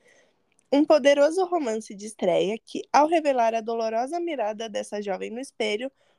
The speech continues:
coloca a todos no reflexo e contesta um mundo no qual o mecanismo de relações abusivas, excesso de trabalho,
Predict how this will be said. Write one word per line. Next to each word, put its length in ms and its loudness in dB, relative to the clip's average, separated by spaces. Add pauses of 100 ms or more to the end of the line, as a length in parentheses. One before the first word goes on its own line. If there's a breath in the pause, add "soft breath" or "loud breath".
coloca 460 4
a 40 -4
todos 400 -6
no 140 -6
reflexo 760 -6
e 80 -2
contesta 680 2
um 120 -2
mundo 360 -2
no 120 -6
qual 300 0
o 60 -4
mecanismo 600 -4
de 140 -2
relações 480 0
abusivas, 720 -2 (320 soft breath)
excesso 460 2
de 120 -4
trabalho, 540 -2